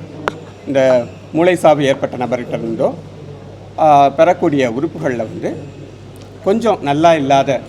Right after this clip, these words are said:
அதுல அதாவது எது வந்து கரெக்டா யூஸ் பண்ணி அது கரெக்டான முறையில அது பயனளிக்கும் நிலையில இருக்கும்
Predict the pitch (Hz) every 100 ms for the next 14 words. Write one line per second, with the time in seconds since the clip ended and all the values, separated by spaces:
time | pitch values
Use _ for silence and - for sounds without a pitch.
0 | - - - - - 139 151 143 - 127
1 | 151 143 160 180 202 170 196 160 151 190
2 | 156 156 - 139 147 285 - - - -
3 | - 135 135 131 123 143 147 170 180 185
4 | 147 139 160 214 127 131 151 165 156 143
5 | 135 151 139 117 -